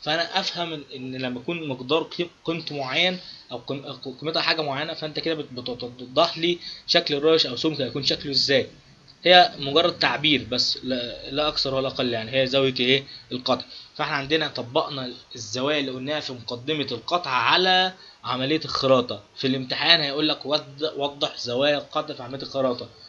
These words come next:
تروح تعمل إيه؟ هترسم الرسمة دي عبارة عن دايرة فيها المحاور وم-، القلم الخراطة بتاعنا مرسوم، تمام؟ وإيه؟ وعندنا ترسم له الزوايا وتقول له كل زاوية عبارة عن إيه، زاوية الخلوص دي عبارة عن إيه، زاوية الآلة عبارة عن إيه، وزاوية الجرف عبارة عن إيه.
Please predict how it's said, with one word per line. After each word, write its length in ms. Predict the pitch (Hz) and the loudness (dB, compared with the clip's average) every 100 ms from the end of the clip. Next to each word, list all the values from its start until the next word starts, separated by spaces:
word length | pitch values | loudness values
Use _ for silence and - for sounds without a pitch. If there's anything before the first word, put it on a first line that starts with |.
| - - - | -20 -14 0
تروح 200 | 160 - | 0 2
تعمل 360 | 160 151 135 | 0 0 2
إيه؟ 180 | 143 139 - - - | 2 2 -4 -20 -12
هترسم 460 | - 117 147 - 131 | -6 0 0 2 0
الرسمة 340 | 123 143 131 | 2 2 0
دي 200 | 123 175 - _ _ | -2 -4 -4 _ _
عبارة 160 | 117 123 | -2 0
عن 200 | 117 107 | 0 2
دايرة 360 | 147 175 208 - - - | 4 4 2 -4 -20 -4
فيها 160 | 139 | 2
المحاور 600 | 131 113 - 160 175 196 190 - _ - | 2 2 4 6 6 2 -2 -12 _ -14
وم-، 140 | 113 113 | -6 -4
القلم 400 | 113 131 143 131 | 0 2 2 0
الخراطة 480 | 127 127 143 - | -4 0 0 0
بتاعنا 420 | 127 - 180 208 254 - _ - | -4 2 2 2 -6 -14 _ -8
مرسوم، 540 | 117 - - 170 240 - _ _ _ - | -2 0 4 2 0 -8 _ _ _ -8
تمام؟ 340 | 117 135 202 - - - _ | -2 0 0 -2 -20 -20 _
وإيه؟ 360 | 120 127 156 170 - _ _ 123 | 0 6 6 6 -6 _ _ -4
وعندنا 440 | 123 127 139 151 | -2 0 -2 -2
ترسم 380 | 143 127 156 156 | -2 0 0 2
له 60 | |
الزوايا 520 | 131 110 120 156 190 196 | 2 2 4 4 4 2
وتقول 340 | 147 156 190 | -2 -2 -2
له 60 | 175 | 2
كل 240 | 185 165 | 2 2
زاوية 320 | 147 165 147 | 2 2 0
عبارة 220 | 127 139 | -2 0
عن 120 | 135 131 123 | -2 -4 -10
إيه، 140 | 107 - - | -12 -14 -8
زاوية 140 | 127 131 | -4 -2
الخلوص 180 | 139 127 | -2 -2
دي 80 | 127 | 0
عبارة 200 | 131 123 | 2 0
عن 140 | 123 | 0
إيه، 120 | 143 | -2
زاوية 160 | 135 127 | -2 -4
الآلة 240 | 123 131 120 | -2 -2 0
عبارة 200 | 123 127 | 0 -2
عن 100 | 139 | 0
إيه، 80 | |
وزاوية 160 | 160 160 | -2 0
الجرف 220 | 151 147 | -2 -4
عبارة 180 | 127 127 | -4 -4
عن 120 | 127 | -4
إيه. 140 | 117 | -6